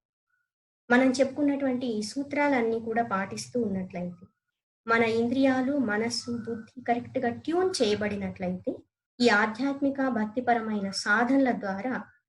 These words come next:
ఉత్కృష్టమైనటువంటి ఆనంద స్థితిని అందరం కూడా పొందొచ్చు. మానవుని జీవిత లక్ష్యం శాశ్వత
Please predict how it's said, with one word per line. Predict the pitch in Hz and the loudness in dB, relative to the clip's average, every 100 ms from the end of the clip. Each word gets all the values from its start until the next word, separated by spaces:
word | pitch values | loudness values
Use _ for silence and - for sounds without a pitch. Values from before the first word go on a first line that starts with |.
| _ - | _ -12
ఉత్కృష్టమైనటువంటి | 214 - 233 - 208 202 185 190 185 185 180 330 415 _ _ _ - | -10 -6 -6 -4 -6 -2 -2 -2 -2 -4 -4 -6 -8 _ _ _ -8
ఆనంద | 196 196 202 202 | -4 -4 -6 -10
స్థితిని | 202 - 185 - 196 330 - _ _ - | -14 -16 -20 -14 -10 -10 -12 _ _ -6
అందరం | 196 190 190 190 | -2 -2 -2 -6
కూడా | - 180 285 - _ _ _ _ | -6 -6 -6 -8 _ _ _ _
పొందొచ్చు. | 196 180 180 - - - _ _ _ - | -6 -6 -6 -16 -20 -20 _ _ _ -2
మానవుని | 220 214 233 254 214 202 | 2 4 4 0 0 -2
జీవిత | 190 - 214 233 208 | -4 -4 -4 -4 -8
లక్ష్యం | 190 185 - - 349 - - _ _ _ | -10 -10 -10 -8 -8 -8 -18 _ _ _
శాశ్వత | - 202 190 - - 190 | -8 -4 -4 -6 -8 -8